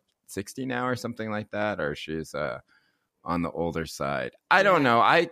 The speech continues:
Speaker 1: I found it very hard to feel any type of intense emotion about it because I did like the movie, and I thought, I love Michelle Yeoh because, uh, as I said, I'm a huge kung fu fa-, uh, movie fan, and I thought it was wonderful for her to get recognition.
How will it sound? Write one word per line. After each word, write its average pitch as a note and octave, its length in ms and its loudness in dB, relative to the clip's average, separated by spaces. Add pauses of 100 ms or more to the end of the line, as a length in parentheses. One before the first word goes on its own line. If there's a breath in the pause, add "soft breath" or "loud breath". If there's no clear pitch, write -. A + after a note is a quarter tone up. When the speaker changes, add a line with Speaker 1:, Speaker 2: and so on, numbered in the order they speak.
Speaker 1:
I D#3 140 6
found F3 240 4
it C#3 80 0
very A#2 200 6
hard G#2+ 220 4
to F#2 80 -4
feel F#2 240 2
any F#2 240 0
type F#2 240 -4
of D#2+ 60 -2
intense D#2 460 -4
emotion D#2 420 -8
about D#2+ 280 -6
it C#2+ 140 -6
because F#2 240 -12
I A2 80 -4
did A#2 220 -6
like F#2 180 -4
the C#2+ 80 -10
movie, D#2 380 -6
and E2 200 -8
I F2+ 100 -2
thought, F#2+ 280 0 (560)
I D#3 80 4
love A2 240 6
Michelle F2+ 360 0
Yeoh E2 280 0
because, D#2+ 300 -10
uh, D#2+ 80 -4 (100)
as D#2+ 200 -4
I D2+ 100 -6
said, D2 240 -8
I'm D#2 220 -6
a D#2+ 40 -8
huge D#2+ 320 -10
kung D#2 200 -10
fu D#2 240 -10
fa-, D2 200 -10 (120)
uh, C#2+ 320 -6 (220)
movie D#2+ 300 -6 (160)
fan, D#2+ 320 -6
and C2 160 -10
I E2 100 -2
thought E2+ 260 -2
it B1 60 -10
was D2+ 180 -8
wonderful D#2 580 -4
for C#2+ 180 -8
her D2+ 320 -4 (600 soft breath)
to - 100 -8
get D#2+ 380 -2 (580)
recognition. E2+ 1000 -4